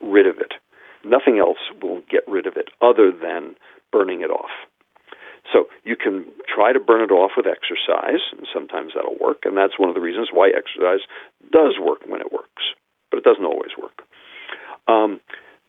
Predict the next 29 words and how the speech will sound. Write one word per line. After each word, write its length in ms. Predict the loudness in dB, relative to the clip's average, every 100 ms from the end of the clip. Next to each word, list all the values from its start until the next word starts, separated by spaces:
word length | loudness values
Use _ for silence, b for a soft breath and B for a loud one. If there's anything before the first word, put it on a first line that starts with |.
| _ _ _ _ _ -18
uh, 400 | -4 0 2 0
by 400 | 0 2 2 -2 2
intermittent 460 | 4 4 0 -2 -8 -2
fasting, 580 | 0 -2 -4 -10 -10 -8
you 140 | -2
are 100 | -2
giving 380 | 0 -2 -2 -4
your 220 | 0 0
liver 260 | 0 -2 -4
a 60 |
chance 320 | -4 -6 -6 -8
to 80 | -14 -12 -12 -2
clear 360 | 2 2 2 -2 _ B B B 2
the 60 |
liver 260 | 4 4 2 2
fat 220 | 2 2
that 120 | -4
has 140 | -4 -6
accumulated 800 | -8 -12 -12 -8 -6 -4 -6 -8 -16 b -6
from 180 | -4 -2
the 80 | -6
previous, 600 | -4 0 0 0 -2 -2 -6 b b -8
you 80 | -6
know, 80 | -6
meal 320 | -4 -2 0
or 140 | 0
meals. 500 | 0 -2 -2 -2 -6 -8 _ B B B B -2
And 300 | -2 -2 -4
in 260 | -8 -8